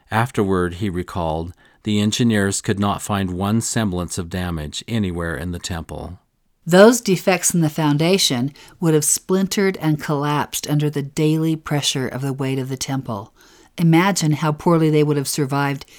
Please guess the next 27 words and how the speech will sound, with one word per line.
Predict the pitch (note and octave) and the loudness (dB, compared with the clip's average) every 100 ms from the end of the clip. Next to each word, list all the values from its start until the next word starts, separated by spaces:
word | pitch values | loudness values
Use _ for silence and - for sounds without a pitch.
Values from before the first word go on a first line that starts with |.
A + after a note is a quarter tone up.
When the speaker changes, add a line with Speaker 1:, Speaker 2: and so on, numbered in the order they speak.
| - _ - | -20 _ -4
Speaker 2:
an | D3 | -4
earthquake, | D#3+ G3 A3+ - B2+ G#2 - | 0 0 0 -2 -2 -2 -8
a | |
tornado, | B2 - C#3+ D#3 G3 D#3+ A2 - - - - | -6 0 2 4 2 0 -4 -8 -18 -12 -4
or | |
the | D3 D3+ | 4 4
incessant | D3 - F#3 - C#3+ A#2 | 4 2 0 0 -2 -2
and | - C#3 | -4 -6
powerful | - D#3 D#3+ D#3+ D3+ | -2 -2 0 -2 -6
force | - E3 D3+ B2+ - | -4 -2 0 0 -2
of | C3 | 0
a | |
natural | C3+ C#3 C#3 C3 | 0 0 -2 -6
disaster. | B2+ C3 B2+ B2 C#3 - G2+ G#2 _ _ _ - - - _ _ - | -6 -6 -6 -6 -6 -8 -10 -12 _ _ _ -20 -20 -20 _ _ -2
We | C4+ C4+ | 2 4
are | C3 | 2
like | C3 B2+ | 0 -2
that | - C#3 - | -2 -4 -2
temple. | D#3+ D#3+ C3+ G#2+ B2 _ - _ - | -2 -2 -4 -8 -10 _ -20 _ -4
The | D#3+ | -2
great | F3 F#3+ G3+ | 2 2 2
storms | - - E3+ D#3+ D#3 D#3+ - | 0 -2 0 2 2 2 0
of | D3+ | -2
unusual | C#3+ C#3 C#3 E3 F3+ F3 E3+ | 0 0 0 0 0 0 -2
proportion | E3 D#3 - D3+ C#3+ D#3 C#3+ C#3+ | -2 -8 -4 -4 -4 -2 -2 -2
will | - C#3+ D3 C#3 D3 | -6 -4 -2 -2 -4
come, | - C3+ B2+ A#2+ | -6 -4 -4 -4